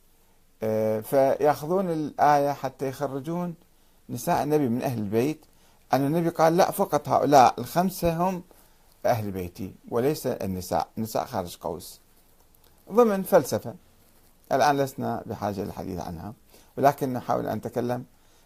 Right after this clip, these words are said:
عن هذا الحديث. فعندما دعا النبي هذا الدعاء، فقال الله عز وجل: "يا ملائكتي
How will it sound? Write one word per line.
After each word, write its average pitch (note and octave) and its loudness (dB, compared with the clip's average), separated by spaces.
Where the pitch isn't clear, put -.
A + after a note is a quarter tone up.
عن A2 -2
هذا G#2 2
الحديث. E2+ -6
فعندما E3+ 4
دعا G#3 10
النبي C3+ 2
هذا B2+ 4
الدعاء، G#2+ 6
فقال E3 4
الله C#3+ 4
عز G#2+ -8
وجل: F2+ -4
"يا D3+ 6
ملائكتي A#2 0